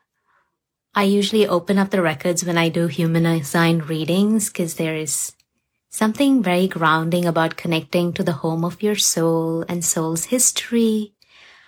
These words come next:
as well as looking at the design that your soul chose in this lifetime is the language and the beliefs and values I bring to human design. Um, and so I wanted to share that as a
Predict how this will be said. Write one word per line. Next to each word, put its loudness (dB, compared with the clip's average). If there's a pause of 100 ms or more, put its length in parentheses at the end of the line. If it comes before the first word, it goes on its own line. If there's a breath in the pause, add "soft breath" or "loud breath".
(160 soft breath)
as 2
well 4
as -2
looking 0
at -2
the -4
design 2
that -2
your 0
soul -2
chose 0
in -2
this -2
lifetime 0
is -2
the -4
language 0 (120)
and 2
the 2
beliefs -2
and 0
values 0
I -2
bring 0 (140)
to 2
human 0
design. 2 (1300 loud breath)
Um, -2 (220)
and -2
so 0
I 4
wanted 0
to -14
share 2
that 0
as 2
a 0